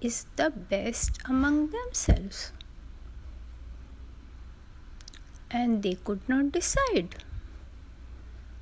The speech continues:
So all of them went to neem tree.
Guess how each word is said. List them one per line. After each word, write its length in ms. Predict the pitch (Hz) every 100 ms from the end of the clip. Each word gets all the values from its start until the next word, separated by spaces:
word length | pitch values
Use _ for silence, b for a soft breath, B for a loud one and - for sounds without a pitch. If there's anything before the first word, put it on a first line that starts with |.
| -
So 280 | - - - -
all 640 | - 240 277 320 349 339 330
of 260 | 311 262 208
them 320 | 196 208 277 - - -
went 480 | 214 208 202 202 220 -
to 240 | - 233 480 - - - - - -
neem 280 | 294 370 440 -
tree. 320 | - 202 185